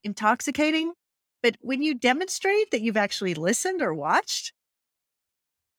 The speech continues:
that's a really nice way to invite a conversation for a relationship. Because the other thing that I think is incredibly important is this is not like the business card ninja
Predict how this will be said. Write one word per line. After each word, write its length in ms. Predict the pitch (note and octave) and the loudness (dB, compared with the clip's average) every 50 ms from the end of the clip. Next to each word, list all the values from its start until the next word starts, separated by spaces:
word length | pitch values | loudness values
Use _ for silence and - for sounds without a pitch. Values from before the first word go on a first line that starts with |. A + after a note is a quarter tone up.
| _ _ _ _ _ | _ _ _ _ _
that's 300 | - C#4+ F4 - - - | 2 2 2 2 0 -2
a 100 | A#4 G#4 | 0 0
really 240 | F4 D#4+ D#4 F4+ D#4+ | 0 2 2 2 2
nice 300 | C#4+ C4+ C#4 C#4+ - - | 4 4 4 2 2 -2
way 180 | C#4 C#4+ D4 D4 | -2 -2 0 0
to 260 | C4 B3 A3+ - - | 0 0 0 0 -4
invite 340 | A#3+ A3 A3 C4 C4 C4+ B3+ | -6 -2 2 2 2 2 0
a 40 | |
conversation 720 | A#3 - B3+ B3 A#3 A3+ A3+ A3 - B3+ B3+ B3 - A#3+ | -2 -2 -2 -2 -2 -2 -6 -4 -2 -2 -2 -2 -4 -8
for 160 | A3 - A#3 A3 | -6 -4 -4 -2
a 20 | |
relationship. 760 | G#3 G3+ G#3 G3+ A#3 C#4+ - - A3+ G3+ - - G3 F3+ E3+ - | -2 -2 -2 0 0 0 0 -2 -4 -4 -4 -4 -4 -6 -6 -6
Because 340 | A3 - - A#3+ A3+ - | -12 -6 -4 -4 -4 -4
the 140 | - - - - _ | -4 -8 -10 -4 _
other 280 | A#3+ C4+ D4+ E4 F4 | 0 0 2 0 -2
thing 260 | E4 - D#4 C4 A#3+ A3 | 0 -2 -2 -2 0 0
that 120 | G#3+ G3 | 0 0
I 80 | F#3+ G3+ | 0 -4
think 240 | - - G#3 - | -4 -8 -8 -6
is 140 | A3 G3 - | -6 -6 -6
incredibly 640 | G#3 F#3+ F#3+ - - - G#3+ G#3 G#3+ A3 G#3 A3+ A3+ | -6 -8 -10 -10 -4 -2 0 0 0 -2 -2 -2 -2
important 540 | G3 F#3 F#3 - - F#3 G#3 G#3+ B3+ D4+ F4+ - _ _ _ _ _ _ _ _ _ _ _ _ _ _ _ _ _ _ | -4 -6 -6 -4 -2 -2 -2 -2 -4 -6 -8 -8 _ _ _ _ _ _ _ _ _ _ _ _ _ _ _ _ _ _
is 160 | - C4+ B3 | -4 -4 0
this 200 | B3+ E4+ G4 - - | 0 0 0 2 0
is 160 | G#4+ - - | -2 -2 0
not 300 | D4+ D4+ D4+ D#4 - - | 2 4 4 4 4 4
like 200 | B3 B3+ B3 - | 2 2 2 -2
the 80 | A#3+ | -6
business 500 | G3 - - B3+ C4+ - - B3+ B3 - | -6 0 0 0 0 2 -2 -4 -4 -4
card 260 | - - B3 A#3 A3+ G3 | -4 0 2 2 2 2
ninja 680 | G3+ G#3 A3+ A#3+ B3 B3+ B3 A3 G3+ E3+ D3+ D#3 F#3+ | 2 2 4 4 4 4 4 2 0 0 0 0 -2